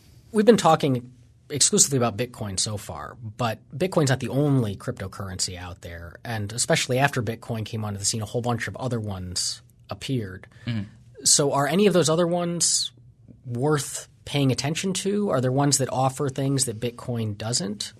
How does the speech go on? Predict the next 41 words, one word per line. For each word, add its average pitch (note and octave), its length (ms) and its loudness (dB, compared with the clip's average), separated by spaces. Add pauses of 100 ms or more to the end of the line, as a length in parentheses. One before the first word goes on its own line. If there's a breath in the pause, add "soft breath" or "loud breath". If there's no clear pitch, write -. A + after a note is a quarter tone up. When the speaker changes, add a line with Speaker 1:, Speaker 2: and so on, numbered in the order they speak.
Speaker 1:
Or B2 260 2
has B2 240 -2
Bitcoin C3+ 400 0
kind A#2 180 -4
of G#2 80 -10 (160)
taken C#3 360 0
over A2+ 420 -2
and F#2 460 -6
it's A2+ 200 -6
going A2 260 -4
to G2+ 60 -4
be G#2 140 -4
the G#2 80 -2
one G#2 200 -2
going G2+ 280 -6
forward F#2 380 -10
if F2+ 100 -16
one F#2 80 -10
of F2 80 -12
these F2 160 -4
things F2 220 -14
works? - 440 -20 (360 loud breath)
Speaker 2:
Yeah, A#3 260 4
so, F3 300 2
um, D#3+ 500 2
th-, D3 160 0
there C#3 140 2
definitely D#3+ 340 2
are. A#2+ 400 6
There's, A2+ 220 -4
I A2 60 -2
think, A2+ 200 -8
probably G#2+ 240 0
a G2+ 60 0
hundred, G#2+ 520 -2 (280)
um, F#2+ 400 -4 (920)
what, E2 180 -6
what's F2 140 -8
called - 160 -8
altcoins, - 800 -8
or - 60 -14